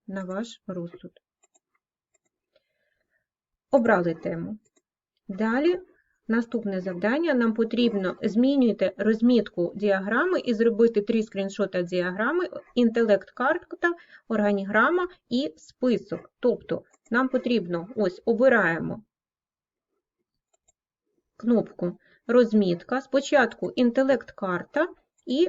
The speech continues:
робите скрін цієї карти в усьому вікні, щоб було видно все вікно. Аналогічно робимо органіграма. Також робимо скрін цього вікна.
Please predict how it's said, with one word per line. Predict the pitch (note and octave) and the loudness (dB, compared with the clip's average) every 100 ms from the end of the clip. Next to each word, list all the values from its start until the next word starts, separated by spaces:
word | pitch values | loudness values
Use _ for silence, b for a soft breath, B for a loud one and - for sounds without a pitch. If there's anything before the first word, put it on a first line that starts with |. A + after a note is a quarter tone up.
| F#4 | 0
робите | A3+ A#3+ A#3+ A#3+ B3+ C4 C4+ C4+ _ _ _ _ _ _ _ | 2 4 4 2 0 0 -2 -6 _ _ _ _ _ _ _
скрін | - _ - G#3+ A#3 D4+ D#4 _ | -20 _ -4 0 0 0 -6 _
цієї | G#3+ F#3+ G3+ A3 A3 | -4 -2 -2 -2 -4
карти | - F#3+ F3 - - - - | -4 -4 -4 -6 -14 -14 -10
в | A3+ G#3 | -8 -2
усьому | A#3+ A#3 A3 A#3+ D4 | -2 0 0 0 0
вікні, | A#3 A#3 G#3 F#3 F3 G#3 | -2 -4 -6 -6 -6 -8
щоб | G3 F3+ | -12 -10
було | F#3 F3 G3+ | -6 -6 -6
видно | F#3+ G#3+ A#3 C4+ | -6 -4 -2 -4
все | C4 - F#3 | -6 -8 -6
вікно. | F#3+ - E3+ E3 - B B | -8 -10 -8 -8 -12 B B
Аналогічно | G3+ G#3+ B3 C4 A#3+ B3+ G#3+ - E3+ F3 - - | 0 2 2 2 2 -2 -4 -12 -10 -10 -12 -12
робимо | G#3+ A3 F3+ F3+ E3+ E3 - _ _ _ _ _ _ - | -2 0 0 -2 -2 -6 -12 _ _ _ _ _ _ -2
органіграма. | G#3 G#3 G3+ F3 F3 E3+ F3 F#3+ D#4 - _ _ _ _ - | 0 0 -2 -4 -4 -6 -4 -2 -2 -4 _ _ _ _ -4
Також | C4+ C4+ D4 D4 - - | -4 0 4 4 2 -12
робимо | A#3 C4+ B3+ C4+ C4 - | 0 0 2 2 0 -4
скрін | - _ C4 C4+ C4+ C#4 _ _ _ _ - - - _ _ - | -20 _ -4 0 0 -2 _ _ _ _ -20 -20 -20 _ _ -4
цього | C4+ B3+ C4 | -2 0 0
вікна. | - A#3+ C4+ B3+ B3+ B3+ | 0 -4 -4 -2 -2 -2